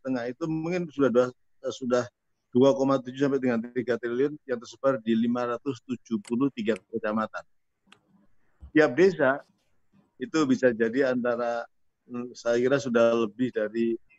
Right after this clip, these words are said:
lima, sekarang udah antara enam sampai kemudian ada yang sampai dengan, eh, puluhan. Jadi average rasio di Jawa Tengah itu memang, eh, cukup tinggi karena memang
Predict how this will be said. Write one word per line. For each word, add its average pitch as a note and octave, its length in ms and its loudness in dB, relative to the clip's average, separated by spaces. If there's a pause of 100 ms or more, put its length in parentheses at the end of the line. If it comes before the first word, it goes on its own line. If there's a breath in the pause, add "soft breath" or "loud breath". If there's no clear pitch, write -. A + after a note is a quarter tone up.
lima, A2+ 400 2 (480)
sekarang C#3 240 4
udah B2 240 4
antara B2 320 -2
enam B2 480 -6
sampai B2 320 -8
kemudian A#2+ 400 -6
ada A#2 240 -6
yang B2 160 0
sampai A#2 240 -6
dengan, A#2 320 -8 (280)
eh, A2+ 280 -2
puluhan. B2 400 2 (1300)
Jadi C3+ 320 2
average C#3 480 0
rasio C3 320 -6 (160)
di A#2 240 -4
Jawa A2+ 240 -4
Tengah A#2+ 200 -14 (280)
itu C#3+ 160 -6
memang, B2+ 320 -16 (640)
eh, A#2 80 2
cukup A#2 320 -2
tinggi A2 400 2
karena B2+ 320 2
memang B2+ 320 0